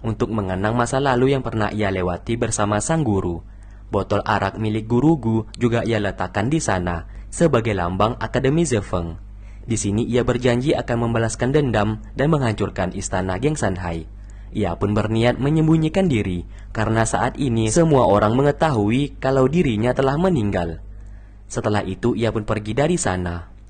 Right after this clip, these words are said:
Di lain tempat, ternyata Ling masih hidup dan berhasil diselamatkan oleh Cumin. Ling sangat berterima kasih kepada Cumin dan ia berjanji akan mengabdikan hidupnya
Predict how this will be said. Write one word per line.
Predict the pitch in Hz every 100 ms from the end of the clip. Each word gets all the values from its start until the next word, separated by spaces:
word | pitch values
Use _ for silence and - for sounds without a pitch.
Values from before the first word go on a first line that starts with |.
| - - - - - -
Di | 127
lain | 131 135 151
tempat, | - 175 110 113 - - - -
ternyata | 107 98 90 113 120 135 - -
Ling | 139 147
masih | 170 202
hidup | 190 113 92 90 - -
dan | - 117
berhasil | 110 95 95 131
diselamatkan | 131 131 127 123 - 127 -
oleh | 160 190
Cumin. | 180 110 95 90 82 - - - - - - -
Ling | 104 107 107
sangat | 101 107
berterima | 110 113 107 101
kasih | 95 98 -
kepada | 107 - 147 170
Cumin | - 117 98 85 82 - -
dan | 101
ia | 104 120 120
berjanji | 107 104 92 107
akan | 107 110 107 110
mengabdikan | 113 113 113 117
hidupnya | 120 139 151 117 107 107